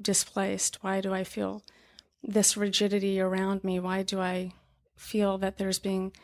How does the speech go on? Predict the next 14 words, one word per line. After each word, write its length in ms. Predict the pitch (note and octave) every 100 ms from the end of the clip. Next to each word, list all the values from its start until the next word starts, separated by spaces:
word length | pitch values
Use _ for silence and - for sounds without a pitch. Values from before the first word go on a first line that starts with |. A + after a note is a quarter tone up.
| - - - -
stories 600 | - - A3 A3 G#3 -
told 300 | - C4 C4
that 140 | G#3
are 100 | G3
not 320 | G3 G3+ G3+ -
resonating? 760 | G#3 G#3 G#3+ G#3+ G3 F#3+ F#3 F#3
They 140 | F#3
don't 240 | F#3+ G3
feel 500 | - - G#3+ G3+ G3 F#3+
right. 300 | F#3+ F3+ F#3+
They 140 | G3+
feel 240 | - G#3
restrictive 760 | G3 F#3+ - - G#3 - G3+ F#3+
and 260 | G3 F#3